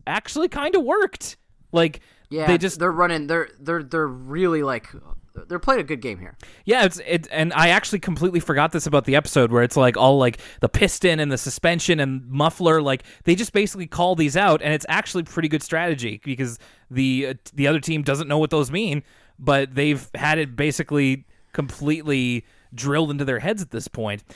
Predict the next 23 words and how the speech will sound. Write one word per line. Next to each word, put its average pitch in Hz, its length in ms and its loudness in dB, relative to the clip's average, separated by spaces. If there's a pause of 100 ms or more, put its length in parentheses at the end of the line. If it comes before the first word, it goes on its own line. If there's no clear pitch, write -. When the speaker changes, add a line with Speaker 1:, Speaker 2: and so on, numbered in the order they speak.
(180)
Speaker 1:
We 160 120 4
also 240 200 4
have, 185 320 2
I 131 120 0
loved 131 360 -4
this 131 220 -4
touch. 117 280 -4
Muffy 185 520 0
is 156 100 -2
on 156 140 0
the 139 80 -4
sidelines. 131 600 0
She's 131 380 -6 (120)
managed 151 360 -4
to - 60 -18
talk 147 240 -4
her 143 80 -4
dad 131 280 -2
down 123 200 -4
to 110 40 -10
being 123 220 -6
the 117 80 -6
substitute 175 640 -8